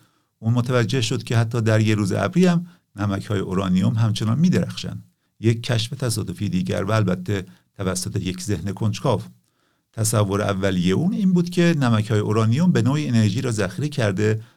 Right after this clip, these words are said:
و بعداً اونو به شکل نور آزاد می‌کنن. با این حال، او به زودی به کشف شگفت انگیز دیگری دست یافت. نمک‌های اورانیوم تشعشعاتی را ساطع می‌کردند که می‌تونستند ا-، اجسام جامدی مثل کاغذ سیاه نفوذ کنند.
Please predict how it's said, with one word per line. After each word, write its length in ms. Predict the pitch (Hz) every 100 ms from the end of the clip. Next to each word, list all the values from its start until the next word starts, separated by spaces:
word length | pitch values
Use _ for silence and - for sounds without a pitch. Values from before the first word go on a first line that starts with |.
| _ -
و 80 |
بعداً 420 | 104 110 101 120 120
اونو 200 | 123 123
به 100 | 104
شکل 280 | 113 110
نور 240 | 107 110 113
آزاد 340 | 101 95 127
می‌کنن. 400 | 87 - 85 85 - _ _ _
با 120 | - 107
این 140 | 107
حال، 320 | 95 127 120 113 - -
او 160 | 131
به 120 | 123 110
زودی 300 | 101 110 110
به 120 | 113
کشف 300 | 113 107 117
شگفت 420 | 107 104 92 -
انگیز 280 | 90 92 92
دیگری 360 | 104 98 -
دست 300 | 156 92 -
یافت. 280 | 90 - - _ _ _ _
نمک‌های 440 | 90 90 98 98 92
اورانیوم 640 | 101 95 95 113 190 220
تشعشعاتی 680 | 143 123 160 - 151 190 190
را 100 | 120
ساطع 320 | 107 104 104
می‌کردند 640 | 92 92 98 90 98 107 - _ _
که 100 | 113
می‌تونستند 600 | 127 135 113 107 110 107
ا-، 460 | - 98 - - 92
اجسام 400 | 90 - 104 113
جامدی 500 | - 104 92 98 95
مثل 260 | 92 -
کاغذ 380 | 104 101 87 87
سیاه 400 | 85 - 95 95
نفوذ 300 | 110 113 220
کنند. 460 | - 98 80 -